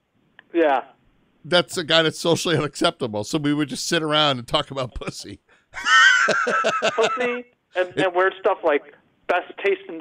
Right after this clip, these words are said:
Speaker 1: soda.
Speaker 2: Yeah, yeah, right.
Speaker 1: Or stuff
Speaker 2: Soda, where to get a good sandwich. Uh, he would call me up and just be like, uh,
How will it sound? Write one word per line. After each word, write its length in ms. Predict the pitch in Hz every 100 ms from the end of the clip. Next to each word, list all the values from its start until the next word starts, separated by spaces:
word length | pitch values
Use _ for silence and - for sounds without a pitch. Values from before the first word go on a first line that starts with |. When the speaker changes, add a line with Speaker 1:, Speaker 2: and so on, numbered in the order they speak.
| 151
Speaker 1:
soda. 380 | 160 151 147 127 - _
Speaker 2:
Yeah, 200 | 170 226
yeah, 260 | 220 240 156
right. 260 | 147 170
Speaker 1:
Or 60 | 247
stuff 160 | - 214
Speaker 2:
Soda, 600 | - 175 165 165 165 156 - _ _
where 240 | 127 160 175
to 80 |
get 160 | 151 165
a 60 | 156
good 180 | 156 135
sandwich. 600 | - 147 147 151 - - _ _ _ _ _ _
Uh, 240 | 147 131 127 - - - - _ _ _ _
he 160 | 147 240
would 160 | 240
call 280 | - 202 202
me 160 | 190 196
up 200 | 196 170
and 120 | 139
just 260 | 156 -
be 160 | 165 165
like, 300 | 151 143 -
uh, 220 | 139 120